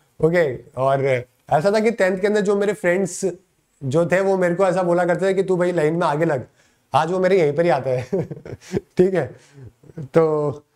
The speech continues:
बास्केटबॉल से काफी फर्क पड़ता है वैसे हाइट का, ऐसी बात नहीं है। चलिए, ठीक है, आगे बात करते हैं। तो शार्क जो है,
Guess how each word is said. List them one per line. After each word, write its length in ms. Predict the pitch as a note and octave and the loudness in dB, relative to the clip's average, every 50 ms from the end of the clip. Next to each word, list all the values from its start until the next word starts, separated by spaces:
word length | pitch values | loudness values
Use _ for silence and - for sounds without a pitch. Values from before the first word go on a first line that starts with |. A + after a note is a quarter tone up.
| _ _ _ _ _ - | _ _ _ _ _ -2
बास्केटबॉल 420 | A#2+ C#3 D#3+ E3 - G#3 G#3+ G#3+ G#3 | 0 0 0 0 0 -2 0 0 0
से 80 | A3+ | 0
काफी 260 | G#3+ G#3 F#3+ F3 G3+ | 0 0 0 0 -2
फर्क 220 | F3 F#3+ F#3+ F#3+ F3 | -2 -2 -2 -2 -2
पड़ता 200 | F3 D#3 C#3+ F3 | -4 -4 -2 -2
है 60 | E3+ | -2
वैसे 180 | E3+ E3 D#3 D#3+ | -2 -2 -2 0
हाइट 180 | C#3+ C#3 C#3 | -2 -2 -2
का, 100 | - D#3 | -2 -4
ऐसी 160 | D3+ C#3+ D3+ | -2 -2 -4
बात 140 | C#3+ C#3 C3+ | -4 -6 -4
नहीं 140 | B2+ B2+ A#2+ | -4 -4 -4
है। 120 | A#2+ A#2+ - _ _ - - _ _ _ _ _ _ _ _ _ | -6 -6 -10 _ _ -20 -20 _ _ _ _ _ _ _ _ _
चलिए, 320 | - F3 F3 F3 D#3+ C3 A2+ | 0 0 2 0 0 -4 -4
ठीक 280 | - - G#3 A3+ G#3 | -2 0 0 0 2
है, 80 | F#3 D#3+ | 0 0
आगे 240 | D3 D3+ F#3 G#3 A#3+ | 0 0 0 2 2
बात 200 | A#3 A#3+ A#3 A#3+ | 2 2 2 2
करते 220 | A#3+ A3 F#3+ A3+ | -2 -2 0 0
हैं। 80 | A#3 A#3 | 0 0
तो 100 | B3+ G#3+ | 0 -2
शार्क 360 | G3+ - G3+ F3+ F#3 G#3+ A3 | -2 0 0 0 0 0 -2
जो 180 | G#3 G3 A3+ G#3 | -2 0 2 2
है, 240 | G#3 A#3 B3+ - | 2 0 -4 -8